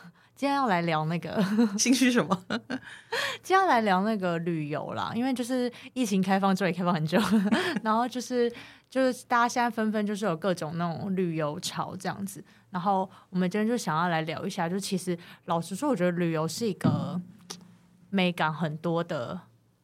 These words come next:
Speaker 1: 事情欸。嗯，我想先问两位，你们是喜欢跟别人旅游，还是喜欢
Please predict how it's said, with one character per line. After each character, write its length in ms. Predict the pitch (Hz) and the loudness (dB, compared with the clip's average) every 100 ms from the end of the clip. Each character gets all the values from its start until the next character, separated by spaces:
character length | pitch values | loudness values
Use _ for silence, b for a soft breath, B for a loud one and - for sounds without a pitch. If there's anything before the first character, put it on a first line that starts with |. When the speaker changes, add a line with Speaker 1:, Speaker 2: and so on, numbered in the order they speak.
| _ _ | _ _
Speaker 1:
事 320 | - - 233 180 | -6 -4 -2 -2
情 360 | - - - - | -4 -8 -8 -12
欸。 240 | - - 185 _ _ | -12 -12 -12 _ _
嗯， 220 | - - 185 _ - | -20 -20 -20 _ -8
我 80 | 262 | 2
想 260 | 277 180 | 2 2
先 400 | 175 220 226 226 | 0 0 0 0
问 200 | 240 190 | 2 2
两 180 | 180 156 | 2 0
位， 100 | 190 | 0
你 100 | 190 | 2
们 140 | 165 170 | 0 -2
是 160 | 294 | -2
喜 260 | 302 - 170 | -4 -4 -2
欢 300 | 180 196 202 170 - | 0 2 0 -6 -6
跟 260 | 240 226 233 | 0 0 0
别 300 | 180 160 160 | -2 -4 -4
人 340 | 180 156 170 | -4 -4 -2
旅 220 | 175 151 | -2 -2
游， 180 | 156 - | -6 -8
还 160 | 165 180 | -6 -6
是 140 | - | -6
喜 140 | 190 | -6
欢 160 | 151 175 | -2 -2